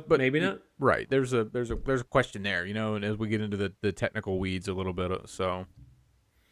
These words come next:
Speaker 1: Dan,
Speaker 2: Well,
Speaker 1: Dan can tell us. Ask Dan.
Speaker 2: uh, uh,
Speaker 1: Dan
Speaker 2: well,
Speaker 1: knows.
Speaker 2: Dan,
Speaker 1: Dan
Speaker 2: Dan
Speaker 1: knows
Speaker 2: will
Speaker 1: everything.
Speaker 2: know. Well, he will tell you an answer whether it's correct or not. That's what I know. But I, what I do know about Kenan Chu is the same problem every time.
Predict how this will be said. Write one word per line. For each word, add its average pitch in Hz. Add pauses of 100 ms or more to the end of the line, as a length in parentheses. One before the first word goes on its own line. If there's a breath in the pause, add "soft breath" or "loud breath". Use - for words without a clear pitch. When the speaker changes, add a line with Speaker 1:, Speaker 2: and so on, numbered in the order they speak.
(280)
Speaker 1:
Dan, 120
Speaker 2:
Well, 156
Speaker 1:
Dan 135
can 123
tell 92
us. -
Ask 123
Dan. 101
Speaker 2:
uh, 131
uh, 131
Speaker 1:
Dan 113
Speaker 2:
well, 113
Speaker 1:
knows. 104
Speaker 2:
Dan, 123 (120)
Speaker 1:
Dan -
Speaker 2:
Dan 120
Speaker 1:
knows 101
Speaker 2:
will 104
Speaker 1:
everything. 101
Speaker 2:
know. 113
Well, 131
he 143
will 120
tell 135
you 107
an 104
answer 104
whether 95
it's 95
correct 101
or 87
not. 87
That's 95
what 98
I 95
know. 95 (480 loud breath)
But 147
I, 139
what 143
I 135
do 156
know 135
about 113
Kenan 127
Chu 175
is 135
the 117
same 120
problem 113
every 107
time. 113